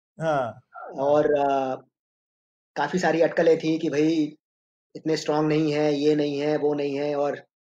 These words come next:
Speaker 2: ये एक ऐसा मोमेंट आया कि सबको पता चल गया कि भैया हिंदुस्तान का, भा-, भारतवर्ष के प्रधानमंत्री कौन है।
Speaker 1: बिल्कुल।
Speaker 2: और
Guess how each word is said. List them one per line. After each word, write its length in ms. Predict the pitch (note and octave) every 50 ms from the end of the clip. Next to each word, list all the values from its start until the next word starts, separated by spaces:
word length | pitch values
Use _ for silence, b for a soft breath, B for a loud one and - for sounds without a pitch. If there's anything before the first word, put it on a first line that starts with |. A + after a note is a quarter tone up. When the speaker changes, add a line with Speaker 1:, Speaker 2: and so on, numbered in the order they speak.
| _ _ _ _ - B2
Speaker 2:
ये 320 | C3+ D#3 D#3+ D#3+ D#3 D#3+
एक 100 | E3 -
ऐसा 340 | D#3 C#3+ - E3+ D#3+ D#3+ C#3+
मोमेंट 380 | C3+ C#3+ C#3+ D3+ D#3 D3+ D3+
आया 260 | D3 D3 D3+ D3+ D3+ D3
कि 400 | D3 D3+ D3 D3 C#3+ C#3 C3 - _ _ _ _ _ _ _ _ _ _ _ _
सबको 340 | - - C#3 - - D#3
पता 220 | D3+ D3 - D#3 D3
चल 140 | D3 D#3 C#3+
गया 160 | C#3 D3+ C#3+
कि 120 | C#3 D3+
भैया 280 | C3 C3 C#3 D3 D3+ C#3
हिंदुस्तान 420 | B2 C3 C#3 C#3+ C#3 - C#3+ C#3
का, 100 | C#3 D3 - - - _ _ - - C3+ - _ - - _
भा-, 220 | A#2 B2+ - - A#2+
भारतवर्ष 400 | A2 B2+ C3+ D3 C#3+ D3 C#3 -
के 80 | -
प्रधानमंत्री 480 | D3+ C#3+ C3+ C3 C3+ C#3 C#3 C3 C#3+ C#3
कौन 240 | - C#3+ C#3+ C#3+ C3
है। 140 | B2+ B2 A2+ _ _ _ _ _ _ _ _ _ _ _ _ -
Speaker 1:
बिल्कुल। 260 | D3 D3+ C#3+ B2+ B2
Speaker 2:
और 160 | B2 - -